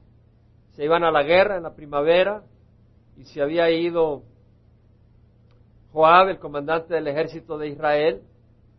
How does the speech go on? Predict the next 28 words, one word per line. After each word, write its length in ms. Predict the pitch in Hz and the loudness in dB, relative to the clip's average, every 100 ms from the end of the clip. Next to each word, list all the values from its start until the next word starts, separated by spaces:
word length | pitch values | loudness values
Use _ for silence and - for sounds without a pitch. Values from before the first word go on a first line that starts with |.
| _ _ | _ _
con 320 | 170 175 180 | -2 -2 -2
el 140 | 180 151 | -6 -8
ejército 560 | 135 151 147 156 151 | -4 -4 -6 -18 -18
de 120 | 143 139 | -16 -12
Israel, 440 | 143 131 156 175 | -6 -6 -6 -10
los 180 | 135 110 | -18 -14
valientes, 720 | 117 135 165 160 - 180 - _ | -12 -6 -4 -4 -8 -20 -20 _
el 80 | 110 - | -20 -16
pueblo, 440 | 139 151 165 165 - _ _ _ _ - | -6 -6 -6 -14 -20 _ _ _ _ -6
a 140 | 156 | -4
pelear 400 | 220 190 175 180 | -2 2 2 2
contra 240 | 180 151 156 | -4 -14 -14
los 220 | 147 151 | -14 -14
amonitas, 640 | 135 143 185 208 170 135 | -12 -4 -4 -4 -10 -18
contra 420 | 143 123 123 123 - _ _ _ _ - | -20 -20 -20 -20 -20 _ _ _ _ -20
Amón. 420 | 127 180 208 147 - _ _ _ _ _ _ _ _ _ _ _ _ _ _ | -4 0 0 -2 -18 _ _ _ _ _ _ _ _ _ _ _ _ _ _
Y 400 | 170 202 220 208 135 165 | 0 2 4 0 -8 -20
en 80 | 160 | -18
lo 100 | 160 | -14
que 120 | 170 | -12
se 160 | 196 | -10
fueron, 460 | - 202 180 196 185 - - - - | 2 4 4 2 -6 -18 -20 -20 -6
David 300 | 143 160 175 | -4 -2 -6
se 180 | 180 165 | -8 -14
quedó 300 | 151 151 160 | -10 -6 -6
en 120 | 151 | -8
el 100 | 143 | -6
palacio, 600 | 147 151 190 - 170 | -2 2 2 0 -12